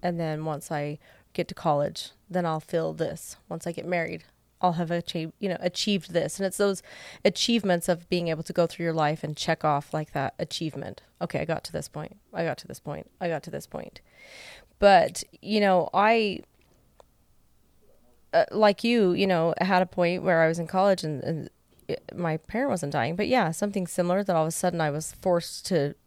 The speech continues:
really look at "Well, who am I?" Because the what went away, you know? And so all of a sudden it was, "Well, what's left of me?" I'm now in a situation I didn't expect to be in. And for me, that was a young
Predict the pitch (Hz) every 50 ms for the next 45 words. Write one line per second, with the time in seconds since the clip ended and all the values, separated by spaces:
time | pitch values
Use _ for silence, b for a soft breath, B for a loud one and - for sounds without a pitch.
0 | _ - - 175 175 165 160 156 151 156 160 170 156 - - 156 143 139 - -
1 | - - _ _ _ _ _ _ _ _ _ _ _ - 175 170 151 160 202 202
2 | 185 - 170 185 185 185 160 147 151 151 170 - - 175 - - 175 165 170 165
3 | 190 202 185 - - - 180 165 165 160 156 160 139 - - - - - _ _
4 | b b b b b b b b b b b b b _ _ _ - 185 175 165
5 | 156 151 151 165 170 - - - 175 160 160 - - 170 170 160 165 - - 185
6 | 175 170 170 139 147 160 156 165 175 175 165 170 170 - - - 170 170 - -
7 | 147 147 160 180 180 151 131 139 170 180 - b b b b b b b b b
8 | - 175 175 180 175 170 160 156 156 156 - 170 - - 170 160 156 - 165 156
9 | 151 156 156 147 - - - 160 151 - - 175 165 170 156 151 156 170 170 156
10 | - 170 160 165 165 156 160 147 143 156 156 170 170 165 160 156 151 147 156